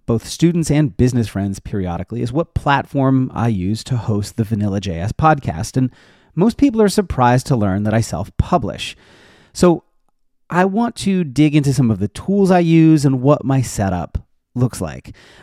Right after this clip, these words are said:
Uh, just a quick word about equipment and audio quality. I wanna make something really clear up front. You don't need fancy, expensive equipment to run a podcast.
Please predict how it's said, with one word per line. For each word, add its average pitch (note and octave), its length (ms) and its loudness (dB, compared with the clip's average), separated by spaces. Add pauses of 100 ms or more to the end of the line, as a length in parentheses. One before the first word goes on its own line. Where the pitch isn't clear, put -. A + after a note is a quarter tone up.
(140)
Uh, D#3 160 6 (260)
just B3 260 2
a C4+ 140 6 (120)
quick - 260 -2
word C#3+ 240 6
about B2 260 2
equipment A#2 760 -2 (260)
and G#2 480 0
audio G2+ 320 -2
quality. F2 520 -8 (180)
I A#2+ 80 -2
wanna F3 160 4
make F#3+ 140 2
something E3 340 0
really D3 280 4
clear A#2+ 280 2
up D#2 180 -6
front. - 240 -8 (420)
You E3 260 -2
don't C#3+ 540 2
need A#2+ 440 2
fancy, A2 580 -2
expensive G#2 540 -6
equipment F#2 440 -8 (120)
to A#2 100 -4
run F2+ 180 -2
a F2 40 -8
podcast. - 680 -8